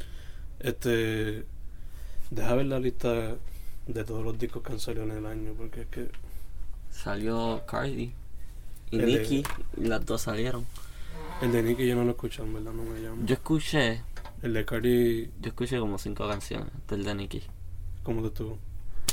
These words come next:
Speaker 2: Todas las canciones se escucharon igual. Hubo una
Speaker 1: Mm.
Speaker 2: que it was fucking hilarious, eh, Barbie Dreams, que hace como un remix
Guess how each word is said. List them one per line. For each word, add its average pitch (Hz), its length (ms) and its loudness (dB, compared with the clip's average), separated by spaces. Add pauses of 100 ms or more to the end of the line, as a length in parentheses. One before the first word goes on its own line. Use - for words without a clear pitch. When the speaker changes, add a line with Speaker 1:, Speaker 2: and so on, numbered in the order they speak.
(500)
Speaker 2:
Todas 110 320 2
las - 80 4
canciones 113 360 2
se 98 60 4
escucharon 104 380 6
igual. 101 220 6 (100)
Hubo 147 260 8
una 139 440 6
Speaker 1:
Mm. 123 120 2
Speaker 2:
que 110 400 4
it - 40 0
was 113 240 4
fucking 110 480 0 (140)
hilarious, 104 580 -2 (300)
eh, 104 280 0
Barbie 110 380 4
Dreams, 98 420 -4
que 110 180 0
hace 113 260 0
como 117 260 2
un 110 60 0
remix 113 520 0